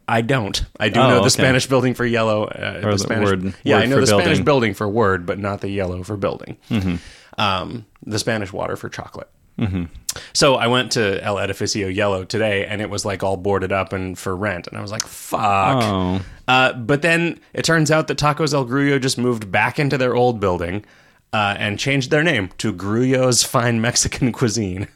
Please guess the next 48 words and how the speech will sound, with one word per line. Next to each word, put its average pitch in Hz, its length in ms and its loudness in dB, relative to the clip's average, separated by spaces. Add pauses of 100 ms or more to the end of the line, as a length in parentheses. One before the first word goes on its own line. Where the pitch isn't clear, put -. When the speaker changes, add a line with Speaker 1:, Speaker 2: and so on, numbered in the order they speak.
(120)
Speaker 2:
Oh. 90 500 0 (240)
Speaker 1:
Yeah. 101 120 -2
Speaker 2:
Yeah. 104 400 2 (160)
That, 101 280 4
that 101 160 2
does 110 220 2
have 95 280 2
quite 98 220 0
a 90 80 2
fine 92 320 -2
ring 95 280 0
to 87 160 -2
it. - 60 2
Speaker 1:
It 90 80 0
does. 101 300 2 (200)
The, 131 240 4
uh, 120 60 6
and 113 420 2
the, 113 140 2
uh, 98 260 0 (640)
the 143 140 2
old 214 140 4
building 185 260 4
was 107 120 2
better 110 240 4
because 95 200 -2
it 101 80 0
had 92 140 -2
a 85 40 -6
drive-through. 98 640 -6
I 156 100 0
didn't 170 160 2
like 107 120 2
having 123 160 4
Speaker 2:
And 123 80 6
Speaker 1:
to 107 60 4
Speaker 2:
it - 20 4
Speaker 1:
go 104 80 4
Speaker 2:
was 95 140 4
yellow. 101 420 4
Speaker 1:
It, 110 260 -4
well, 98 300 0
no. 113 300 0
The 110 140 -4
new 120 200 4
one 90 260 0
was 92 160 -4
yellow. 85 380 -4